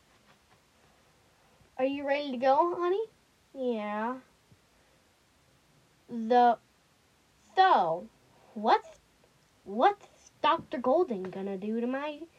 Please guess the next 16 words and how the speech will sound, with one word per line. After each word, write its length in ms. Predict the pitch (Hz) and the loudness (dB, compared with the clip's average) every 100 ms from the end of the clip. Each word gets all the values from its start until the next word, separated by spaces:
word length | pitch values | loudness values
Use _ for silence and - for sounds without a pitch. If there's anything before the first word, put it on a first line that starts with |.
| - _ _ | -20 _ _
gonna 280 | - 294 330 | -6 0 2
do? 220 | 381 - - - _ _ _ - - - _ - _ - | 2 0 -2 -20 _ _ _ -20 -20 -20 _ -20 _ -10
"Take 240 | - 392 | -4 2
off 200 | 370 349 | 2 2
the 80 | 220 | -4
cast, 1080 | - - 277 294 196 180 202 247 - - - _ _ _ _ _ - - _ _ _ - _ - - - | -18 -14 -4 -2 0 0 -2 -4 -14 -20 -20 _ _ _ _ _ -20 -20 _ _ _ -20 _ -20 -20 -12
do 200 | 202 254 | -4 -4
some 220 | 320 - 262 | -4 -6 -4
x-rays, 880 | 233 - - 226 220 220 214 214 214 | -4 -6 -10 0 2 2 0 -6 -8
see 480 | - 285 302 311 | -14 -10 -8 -6
if 140 | 311 254 | -6 -4
your 140 | 240 | -6
teeth 480 | 226 - 240 240 214 | -6 -12 -8 -8 -6
are 140 | 202 175 - | -8 -8 -10
healing." 460 | 196 - - - - _ _ 226 | -8 -8 -10 -18 -20 _ _ -4
"Okay." 560 | 254 - 269 269 302 | -4 -4 -2 -2 -2